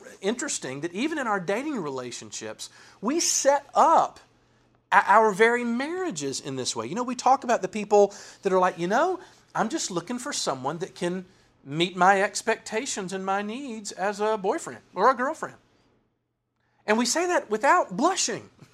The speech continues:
<laughs> that when it comes to my future dating or marriage relationship, I'm looking for someone who can meet my needs. We speak about it so, so casually in that sense. The Bible looks and says that's pride, and because it's pride,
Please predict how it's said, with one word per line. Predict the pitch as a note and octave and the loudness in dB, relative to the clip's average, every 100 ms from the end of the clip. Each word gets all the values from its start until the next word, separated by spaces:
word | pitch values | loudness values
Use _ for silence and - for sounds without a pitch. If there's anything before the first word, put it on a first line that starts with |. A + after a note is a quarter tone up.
| G#3 - F#3+ | -12 -6 -8
<laughs> | - - - - | -8 -20 -20 -16
that | F3 A3+ | 2 4
when | A3 | 4
it | A3 | -2
comes | - C4+ F#4 - | 0 0 0 -4
to | D#4 | -4
my | G#3+ G3+ | 0 0
future | A#3+ A#3+ A#3 B3+ B3+ B3+ A3+ C3 | -2 -6 -4 -2 -2 -4 -8 -4
dating | B2+ F3 A3+ A#3 | -2 -2 -2 -2
or | |
marriage | F3 E3 B3 A#3+ | 0 0 0 0
relationship, | B3 C#4 C4 - F#3+ G3+ - - | 0 0 -2 -2 -2 -2 -12 -6
I'm | C#3+ | -4
looking | D#3+ F#3+ F#3+ | -2 -4 -10
for | A3 | -8
someone | D#3+ C#3+ | -8 -8
who | C3+ | -10
can | C#3+ | -8
meet | B2+ C#3+ | -10 -6
my | D3 | -6
needs. | F3 D4 G4+ - - - _ _ _ _ _ - | -6 -10 -12 -14 -18 -18 _ _ _ _ _ -8
We | C4+ | -4
speak | - D#4+ F4+ | -2 0 2
about | G#4 C#4+ | 4 2
it | D3+ | 0
so, | - A3 A3 - | -2 0 0 -2
so | - A3+ A3+ A3 - - | -2 0 0 -4 -14 -4
casually | - D#4+ G4+ - G#3 E3 | 4 4 2 -4 -4 -4
in | C#3+ | -6
that | C3 - | -10 -12
sense. | - A#2 A2 - - _ _ _ _ - | -14 -14 -18 -20 -20 _ _ _ _ -10
The | |
Bible | D#3+ B3+ G#4 F#4+ | 0 2 2 0
looks | G#3 E3+ - | -2 -2 -4
and | C#3 | -8
says | F3 F#3 | -8 -6
that's | A3 G#3 - | -8 -8 -10
pride, | - - C#4 E4+ E4 C4 | -8 0 0 0 -4 -2
and | F#3 | -2
because | E3+ G#3+ C4 | -4 -6 -8
it's | B3+ | -8
pride, | - - C#4+ D#4+ C4+ A3 | -6 -2 0 0 0 -2